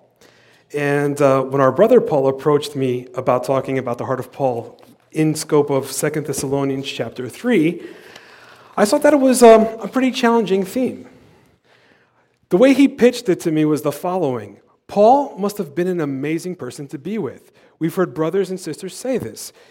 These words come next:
He must have been a very warm-hearted person,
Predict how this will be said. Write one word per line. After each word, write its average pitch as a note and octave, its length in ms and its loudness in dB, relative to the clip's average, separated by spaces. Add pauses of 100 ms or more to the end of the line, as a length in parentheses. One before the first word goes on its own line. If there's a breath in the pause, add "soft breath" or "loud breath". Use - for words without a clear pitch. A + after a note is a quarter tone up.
(140)
He F3 120 -6
must F#3+ 180 -4
have E3+ 160 -8
been E3 160 -2
a D3+ 60 0
very D3+ 240 0
warm-hearted G3 760 -6
person, D3+ 460 -8